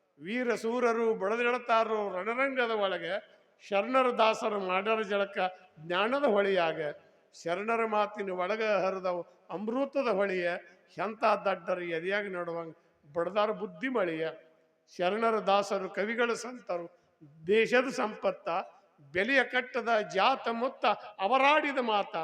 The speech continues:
ಶರಣರ ದಾಸರ ಕವಿಗಳ ಸಂತರಿಗೆ ಆಡಿದವರು ನಿಂದಿ, ಮುಂದಿನ ಜನ್ಮಕ್ಕೆ ಆಗಿ ಹುಟ್ಟತಾರ ಆ ಊರಿಗೆ ಹಂದಿ. ರತ್ನದ ಬೆಳಕಿನ ಒಳಗ ರಾತ್ರಿ ಮೇದಂಗೋ ಸರ್ಪ,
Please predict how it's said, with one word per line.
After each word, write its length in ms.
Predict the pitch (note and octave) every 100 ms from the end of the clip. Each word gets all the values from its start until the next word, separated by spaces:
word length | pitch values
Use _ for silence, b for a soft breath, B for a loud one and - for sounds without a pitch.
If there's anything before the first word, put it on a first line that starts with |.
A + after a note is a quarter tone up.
| D#3+ - _ _ _ _
ಶರಣರ 420 | G#3 G3+ B3 B3+ A#3+
ದಾಸರ 480 | G#3+ A#3+ B3 A#3
ಕವಿಗಳ 460 | A3 A3+ A3+ A#3+ A#3
ಸಂತರಿಗೆ 880 | A3 G#3+ G#3+ A#3 A3 F#3 F3 _ _
ಆಡಿದವರು 640 | E3+ G3 B3+ A#3 A3+ C#4 C4+
ನಿಂದಿ, 800 | B3 A#3+ G#3 A3 G#3+ G#3 - -
ಮುಂದಿನ 460 | G3 B3+ B3+ A#3+ A#3+
ಜನ್ಮಕ್ಕೆ 760 | F#3+ B3 B3 A#3+ - B3+ _ -
ಆಗಿ 280 | F3 A3+ A#3+
ಹುಟ್ಟತಾರ 580 | G#3 A3 - G#3+ G#3 G3
ಆ 260 | G3 F#3
ಊರಿಗೆ 500 | A3+ B3 C#4 C4 A3+
ಹಂದಿ. 460 | F#3 F3+ F3 D#3 D3+ _ _ _ _ _ _ -
ರತ್ನದ 520 | D#3+ F#3 - B3+ A3
ಬೆಳಕಿನ 420 | G3+ G3 G3 G3
ಒಳಗ 340 | F3+ F3 G3 G3
ರಾತ್ರಿ 580 | F#3 F#3 F3 F3 F3 F3
ಮೇದಂಗೋ 680 | E3 E3 F3 G3 F#3+ F3+ - _ _
ಸರ್ಪ, 420 | - E3 E3 -